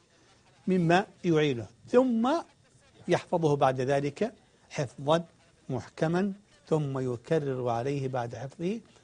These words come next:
تكرارا جيدا. إذن ال-، يعني المرحلة الأولى التصحيح، المرحلة الثانية الحفظ الجيد،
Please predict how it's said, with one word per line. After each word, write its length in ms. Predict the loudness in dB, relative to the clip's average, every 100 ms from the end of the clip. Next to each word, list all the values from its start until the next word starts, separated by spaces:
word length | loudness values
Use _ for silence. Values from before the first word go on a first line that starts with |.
| -12
تكرارا 500 | -12 -10 -4 -2 -2
جيدا. 480 | -4 -4 -8 -16 -20 -20 -20 _ _ _ _ _ -6
إذن 220 | -4 -4 -8 _ _ _ _ _ -20 _ -20 -20 _ _ _ -8
ال-، 200 | -6 -6 -12 _
يعني 320 | -2 0 0
المرحلة 500 | 0 4 4 6 8
الأولى 440 | 8 8 2 0 -2 -8 _ _ _ _ -20 _ _ _ _ _ _ _ -6
التصحيح، 1000 | 4 6 6 4 4 4 2 -4 -12 -20 _ _ _ _ -20 _ _ _ _ _ _ _
المرحلة 360 | 0 6 10 10
الثانية 640 | 8 6 6 4 -2 -6 -14 -20 -20 -20 -20 _ _ _ -2
الحفظ 420 | 0 2 -2 0
الجيد، 480 | -2 4 4 4 2